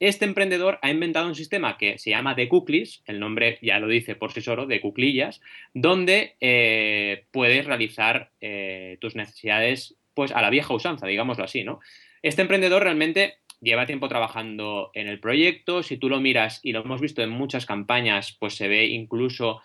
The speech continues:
todas la, las fases de producción del prototipo y cómo ha ido trabajando el proyecto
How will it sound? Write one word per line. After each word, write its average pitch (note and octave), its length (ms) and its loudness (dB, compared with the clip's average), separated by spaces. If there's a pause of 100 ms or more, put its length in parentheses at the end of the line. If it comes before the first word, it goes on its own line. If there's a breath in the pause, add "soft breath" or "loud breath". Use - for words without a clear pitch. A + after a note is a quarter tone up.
(320 loud breath)
todas C3 300 2
la, B2 160 2
las A2+ 220 0
fases B2+ 240 -2
de A#2+ 100 2
producción A2 580 0
del G2+ 160 -2
prototipo A2 840 0
y G2+ 320 -2
cómo A#2 220 2
ha A#2 60 6
ido A2+ 140 6
trabajando G#2+ 520 0
el G2+ 80 -2
proyecto G2+ 600 0